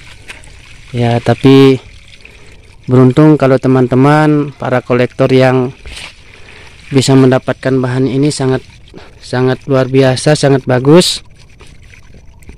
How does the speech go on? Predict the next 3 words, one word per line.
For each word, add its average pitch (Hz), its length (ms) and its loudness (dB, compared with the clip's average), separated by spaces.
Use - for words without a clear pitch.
Bahannya 131 480 4
super 127 400 -2
jumbo, 135 640 4